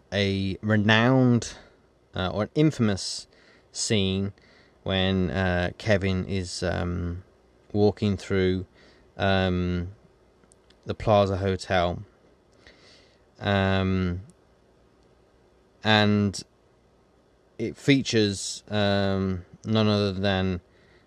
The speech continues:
um, Donald Trump. And you probably know this scene. Um, he, it's when Kevin's wa-, he's walking through the, uh, the, the, the lobby there, and, um, um,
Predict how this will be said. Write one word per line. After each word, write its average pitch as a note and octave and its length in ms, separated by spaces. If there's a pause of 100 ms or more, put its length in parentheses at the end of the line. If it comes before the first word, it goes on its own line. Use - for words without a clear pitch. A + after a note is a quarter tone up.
(200)
um, F2 800 (260)
Donald G2 360
Trump. - 380 (260)
And G#2 120
you F#2+ 80
probably G2 240
know F#2 180
this F2+ 160
scene. F#2 500 (540)
Um, F2+ 720 (380)
he, G2+ 480
it's - 220
when F#2+ 340 (120)
Kevin's G2 340
wa-, A2 100
he's G2+ 180
walking G2+ 320
through F#2 520 (520)
the, F#2 320
uh, B1 460 (520)
the, G1+ 260 (140)
the, C2+ 360
the G2+ 140
lobby G2+ 340
there, F#2+ 480
and, F2 320
um, F2+ 560 (840)
um, F2+ 460